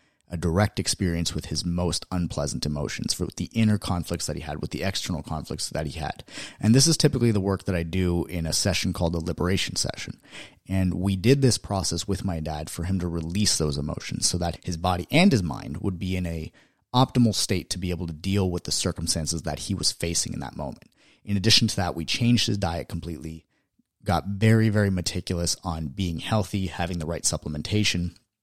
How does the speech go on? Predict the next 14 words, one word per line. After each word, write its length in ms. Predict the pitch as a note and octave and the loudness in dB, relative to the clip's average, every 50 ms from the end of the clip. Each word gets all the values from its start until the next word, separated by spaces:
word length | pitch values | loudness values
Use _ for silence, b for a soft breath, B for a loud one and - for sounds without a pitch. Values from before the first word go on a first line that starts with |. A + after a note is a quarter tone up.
| _ _ _ _ _ - - - - | _ _ _ _ _ -20 -10 0 4
And 200 | B2+ C3 C#3 D#3 | 6 8 8 8
then 300 | F3+ E3+ A#2+ G2+ G2 - b b b b b b b | 8 8 6 6 4 0 b b b b b b b
we 140 | - G#2+ G#2 | -4 0 4
also, 540 | G#2+ B2 C#3+ C#3+ - - F#2 D#2+ C2 C2+ F#2+ F#2+ - _ _ _ _ _ _ _ _ _ _ - - - | 4 6 6 6 4 2 2 0 0 -2 -6 -8 -16 _ _ _ _ _ _ _ _ _ _ -20 -6 -2
we 100 | A2 G#2 | 2 2
looked 160 | C3 C3 - | 2 4 6
at 80 | B2+ | 4
my 80 | A#2 G#2 | 4 6
dad's 220 | G2 F#2+ F#2 - | 4 2 2 2
schedule, 280 | - - G2 F#2 F#2+ F2 | 2 0 2 2 2 0
we 100 | E2+ E2 | 0 -2
completely 420 | - - E2+ - A#2 A#2+ G#2 A2 | -4 -4 -4 0 0 2 2 2
rearranged 580 | G2+ F#2 F#2+ F#2 F2 E2 E2 E2+ E2+ D#2+ - - | 2 2 2 2 2 0 0 -2 -2 -2 -2 -4
it. 100 | F#2 | -6